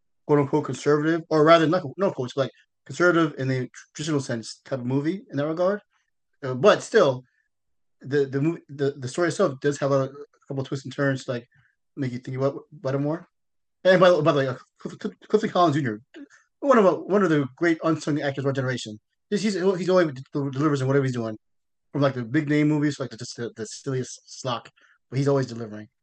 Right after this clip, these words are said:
He's, he's, like, the main, uh, antagonist here. So yeah, he has an interesting, uh, you, they reveal the interesting relationship between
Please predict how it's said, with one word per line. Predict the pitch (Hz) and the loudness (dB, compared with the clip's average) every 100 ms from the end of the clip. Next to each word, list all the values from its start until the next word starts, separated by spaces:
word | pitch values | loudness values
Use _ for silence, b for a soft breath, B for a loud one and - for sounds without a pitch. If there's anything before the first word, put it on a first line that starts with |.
| _ | _
He's, | 131 135 | -4 -2
he's, | 131 131 | -2 -2
like, | 127 | -4
the | 135 | -6
main, | 120 120 | -6 -6
uh, | 117 | -6
antagonist | 110 120 113 113 | -10 -12 -12 -12
here. | 110 - _ _ _ _ _ - | -16 -16 _ _ _ _ _ 4
So | |
yeah, | 240 | 4
he | 175 196 | 6 6
has | 175 | 6
an | |
interesting, | 175 160 180 165 147 | 2 0 0 0 0
uh, | 143 147 135 - | 0 0 -4 -4
you, | 156 139 | -2 2
they | 151 | 4
reveal | 151 139 165 | 4 4 4
the | |
interesting | 147 - 147 | 2 -2 -8
relationship | 120 135 - 131 | -4 -4 -4 -8
between | 131 | -6